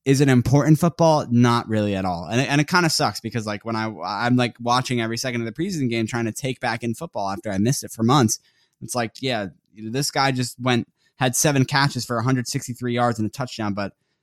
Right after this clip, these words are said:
he won't make the roster at the end of the day. So it's, uh, I don't know. It's kinda crazy stuff to me. It's like, why even have these games? They don't really matter.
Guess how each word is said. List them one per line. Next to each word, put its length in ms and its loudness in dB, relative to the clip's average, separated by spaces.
he 120 2
won't 180 4
make 140 2
the 80 -6
roster 360 0
at 80 -6
the 100 -6
end 140 -2
of 40 -4
the 80 -6
day. 340 -4
So 280 -8
it's, 280 -12
uh, 80 -16
I 200 -10
don't 120 -2
know. 140 -4
It's 320 -12
kinda 240 -4
crazy 240 -4
stuff 240 -6
to 80 -8
me. 100 -2
It's 120 -8
like, 180 -10
why 280 2
even 160 2
have 260 0
these 220 -2
games? 320 -4
They 120 -10
don't 180 -8
really 240 -6
matter. 420 -6